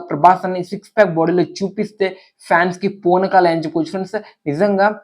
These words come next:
ఆ షాట్, ఆ సీన్ పడితే బాక్స్ ఆఫీస్ కి చుక్కలే, ఏ రికార్డు మిగలదు, పక్కా చెప్తున్నాను కదా, ఆ లెవెల్లో అయితే భారీ హైప్ అయితే ఉంటుందని చెప్పుకోవచ్చు ఫ్రెండ్స్. ఈ సినిమాకి మన ప్రభాస్ అన్న అయితే హండ్రెడ్ డే షూటింగ్ అయితే ఇచ్చిందని చెప్పుకోవచ్చు ఫ్రెండ్స్.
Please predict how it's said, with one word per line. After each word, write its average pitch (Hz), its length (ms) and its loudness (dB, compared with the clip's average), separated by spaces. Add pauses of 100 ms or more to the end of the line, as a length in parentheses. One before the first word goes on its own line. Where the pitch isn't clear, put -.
(480)
ఆ 175 140 6 (160)
షాట్, - 460 4 (400)
ఆ 170 220 8
సీన్ 208 320 0 (120)
పడితే 180 460 6 (320)
బాక్స్ 160 360 0
ఆఫీస్ 202 220 0
కి 220 120 -2 (100)
చుక్కలే, 190 460 0 (340)
ఏ 165 160 2
రికార్డు 190 400 4
మిగలదు, 175 400 0
పక్కా 160 260 0
చెప్తున్నాను 175 380 -2
కదా, 170 140 0 (100)
ఆ 156 160 6
లెవెల్లో 170 360 4
అయితే 180 140 0 (120)
భారీ 156 280 6
హైప్ 170 240 -2
అయితే 175 140 -2
ఉంటుందని 160 380 -2
చెప్పుకోవచ్చు 156 280 -6
ఫ్రెండ్స్. 202 240 -8 (300)
ఈ 202 140 0
సినిమాకి 208 500 -2
మన 175 140 0
ప్రభాస్ 180 320 2
అన్న 180 120 0
అయితే 190 160 -4 (420)
హండ్రెడ్ 185 360 4
డే 196 100 6 (220)
షూటింగ్ 202 360 0
అయితే 190 140 2
ఇచ్చిందని 180 340 -2
చెప్పుకోవచ్చు 175 280 -4
ఫ్రెండ్స్. 208 200 -4